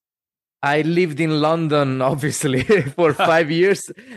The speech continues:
Speaker 1: but then I moved to Scotland and I lived there for a year, a year and a half. So
Speaker 2: Okay.
Speaker 1: it was very,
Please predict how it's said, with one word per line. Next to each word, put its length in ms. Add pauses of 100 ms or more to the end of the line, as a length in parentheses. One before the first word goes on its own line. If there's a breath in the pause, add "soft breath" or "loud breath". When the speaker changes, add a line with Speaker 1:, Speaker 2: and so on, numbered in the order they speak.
Speaker 1:
but 220
then 160
I 80
moved 360
to 180
Scotland 760
and 160
I 60
lived 280
there 180
for 180
a 80
year, 240
a 40
year 100
and 100
a 60
half. 360 (600)
So 200
Speaker 2:
Okay. 180 (400)
Speaker 1:
it 60
was 200
very, 500